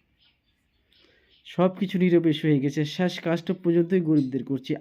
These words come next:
আসলে আমি একটা কথা বুঝি না, আসলে ধনীরা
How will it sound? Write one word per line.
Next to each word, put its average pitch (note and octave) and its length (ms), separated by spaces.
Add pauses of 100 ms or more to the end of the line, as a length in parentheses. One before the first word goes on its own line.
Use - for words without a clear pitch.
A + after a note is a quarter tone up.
আসলে E3 300
আমি E3+ 300
একটা F#3 240
কথা F#3 180
বুঝি D3+ 400
না, D3 160 (220)
আসলে F3 540
ধনীরা D3 680